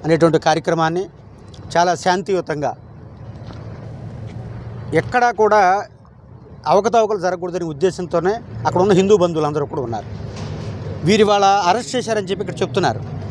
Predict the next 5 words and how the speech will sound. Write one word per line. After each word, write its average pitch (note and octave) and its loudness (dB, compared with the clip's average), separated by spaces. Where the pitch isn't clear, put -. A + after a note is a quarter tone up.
వారి F#3 4
నేపథ్యం, G#3+ 2
ఒకరు G#3+ 4
అక్కడ G#3+ 2
పాలబూతు G#3 2